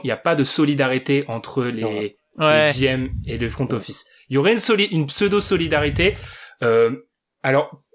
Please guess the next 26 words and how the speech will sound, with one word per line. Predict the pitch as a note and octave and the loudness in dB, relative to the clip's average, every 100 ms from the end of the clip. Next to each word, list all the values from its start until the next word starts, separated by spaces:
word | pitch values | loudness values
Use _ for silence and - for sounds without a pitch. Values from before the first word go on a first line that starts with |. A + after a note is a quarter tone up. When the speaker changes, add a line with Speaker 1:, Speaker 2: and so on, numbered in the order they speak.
| _ E3+ | _ -6
Speaker 1:
mis | E3+ B3 G#3 | 0 2 2
à | G3 | 2
part | G3+ G3 G#3 - | 2 0 0 -4
si, | - F#3+ F3 | -6 -6 -2
euh, | C#3+ | 0
il | C3+ | 0
se | - | -2
montre | D3+ E3 - | -4 -4 -4
frileux | D#3+ D3+ E3 | -2 0 0
comme | D3+ | -2
un | A#2+ | -2
Danny | A#2+ B2+ C3+ | 0 0 0
Ainge, | D3+ C3 | -2 -4
où | B2+ | -6
on | A#2+ | -6
voit, | A2+ C3 C#3+ | -2 0 0
je | C3 A2 | -4 -10
vais | |
lancer | A2 A2 B2+ | -10 -6 -4
Alan, | A#2 D3 D3+ - - | -2 -2 -4 -14 -10
que | - | -4
visiblement | B2+ C3 C#3+ D3+ F3 | -2 -2 0 0 0
Danny | C#3+ C#3 D3+ | 2 2 2
Ainge, | E3 C#3 | 0 -2
il | |
est | A#2+ - | -6 -8